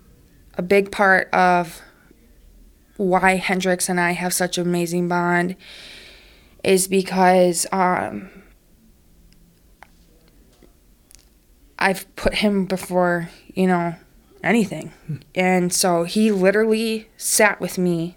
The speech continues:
Speaker 1: while I did my C D C A, like, on my <laughs> chest. I have pictures of us doing it together. And, um, you know, it was challenging, but it was worth it, you know, 'cause I can say now, like, I've done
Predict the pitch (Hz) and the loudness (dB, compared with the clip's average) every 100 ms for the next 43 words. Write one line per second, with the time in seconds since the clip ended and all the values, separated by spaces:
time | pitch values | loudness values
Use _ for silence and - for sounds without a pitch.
0 | - 180 180 175 190 185 175 180 165 - | -4 0 2 2 2 2 2 -4 -4 -2
1 | 180 175 185 - 160 - - 185 190 185 | -2 -2 -4 -4 -6 -8 -4 -2 0 2
2 | - 233 196 - - - 185 185 214 202 | 4 4 4 0 -10 -8 -8 -4 -2 -2
3 | - 196 185 180 - - - - - - | 0 2 2 -2 -8 -12 -14 -14 -14 -4
4 | 185 180 180 190 196 185 - 190 185 185 | 0 2 0 0 0 0 -2 0 2 2
5 | 170 170 175 - - - - - - _ | 2 0 -2 -8 -20 -20 -20 -20 -20 _
6 | - 180 175 175 175 170 170 185 175 165 | 0 2 2 2 2 0 -2 -2 0 -2
7 | 175 180 _ _ _ _ _ _ _ _ | -6 -10 _ _ _ _ _ _ _ _
8 | _ _ _ _ _ _ _ - - 185 | _ _ _ _ _ _ _ -12 -4 0
9 | 180 180 190 - 247 294 247 226 240 269 | 0 0 -2 0 2 2 2 0 0 -2
10 | - - 196 - - 185 180 185 208 202 | -6 -2 -2 -2 -4 -2 0 2 2 0
11 | - - _ _ 180 180 185 202 180 180 | -6 -6 _ _ -2 0 0 0 -2 -2
12 | 185 - 190 190 180 175 175 160 - 185 | -2 0 2 2 2 2 0 -4 -2 -2
13 | 185 196 190 185 | 0 2 2 0